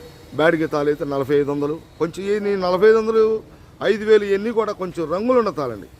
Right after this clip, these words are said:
వీటికి లోయెస్ట్ తాళ్ళు ఇప్పుడు ఆరుమూరు తాళ్ళు మూడు వేలు, ముప్పై ఐదు వందలు, నాలుగు వేలు కూడా ఉన్నాయి. తర్వాత ఈ బ్యాడ్గి తాళ్ళు మూడు వేలు, ఆ రేంజ్లో కూడా ఉన్నాయి. ఇంకా సీడ్ తాళ్ళకు వస్తే అటు నాలుగు వేల నుంచి ఐదు వేలు, ఐదు వేల నుంచి బాగా రంగులుంటే ఆరు వేలు.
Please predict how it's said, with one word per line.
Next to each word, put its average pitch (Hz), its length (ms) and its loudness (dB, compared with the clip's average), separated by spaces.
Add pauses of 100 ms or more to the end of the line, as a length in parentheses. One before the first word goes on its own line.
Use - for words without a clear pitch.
(460)
వీటికి 202 320 -8
లోయెస్ట్ 240 420 6 (100)
తాళ్ళు 214 260 0 (400)
ఇప్పుడు 151 200 -8 (120)
ఆరుమూరు 214 360 0
తాళ్ళు 180 240 0 (180)
మూడు 180 200 0
వేలు, 190 200 0
ముప్పై 165 200 -8
ఐదు 170 80 -4
వందలు, 175 160 -4
నాలుగు 165 200 0
వేలు 165 260 -2
కూడా 127 160 -2
ఉన్నాయి. 92 160 -12 (840)
తర్వాత 175 340 4 (760)
ఈ - 20 -6 (200)
బ్యాడ్గి 190 360 4
తాళ్ళు 190 260 2
మూడు 185 200 -4
వేలు, 185 220 2 (280)
ఆ 139 100 -2
రేంజ్లో 170 320 -2
కూడా 127 160 -2
ఉన్నాయి. 92 180 -14 (440)
ఇంకా 131 200 -4
సీడ్ 220 260 -2
తాళ్ళకు 202 300 2
వస్తే 143 220 -4 (680)
అటు 147 140 -4 (140)
నాలుగు 196 320 2
వేల 202 180 4
నుంచి 196 220 -6
ఐదు 175 180 -2
వేలు, 196 140 0 (100)
ఐదు 170 200 -4
వేల 185 180 -2
నుంచి 175 140 -10 (140)
బాగా 208 320 2
రంగులుంటే 180 420 -2
ఆరు 131 180 -4
వేలు. 120 180 -6